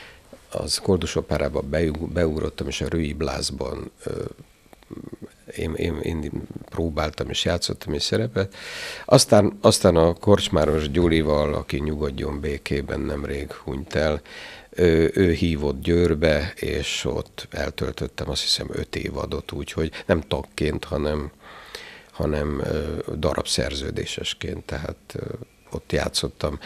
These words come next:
évadonként legalább egyet, de inkább kettőt. És akkor utána jött a, a Bárka,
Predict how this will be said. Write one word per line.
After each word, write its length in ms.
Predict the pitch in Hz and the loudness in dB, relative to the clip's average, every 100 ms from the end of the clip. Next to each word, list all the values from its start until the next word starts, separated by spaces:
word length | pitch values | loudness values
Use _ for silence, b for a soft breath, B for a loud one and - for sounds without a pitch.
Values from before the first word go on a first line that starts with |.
| B B B - - | B B B -12 8
évadonként 800 | 127 101 92 82 78 80 76 78 | 10 12 8 4 2 2 2 4
legalább 460 | 80 78 73 71 | 4 4 4 2
egyet, 300 | 76 67 71 | 0 0 0
de 80 | 69 | -2
inkább 400 | 69 - - - | -6 -6 -6 -6
kettőt. 800 | - - - - 71 - - - - _ - | -10 -10 -12 -10 -10 -12 -18 -18 -20 _ -12
És 160 | - - | -6 -6
akkor 200 | - - | -4 -4
utána 420 | 104 73 69 71 | -2 -2 0 -2
jött 400 | 69 69 - - | -4 -6 -8 -4
a, 260 | - - - B B B B B B B B _ | -4 -4 -8 B B B B B B B B _
a 360 | - - - | -4 -4 -4
Bárka, 800 | - 85 110 - - 98 78 82 | -4 0 0 0 2 4 4 2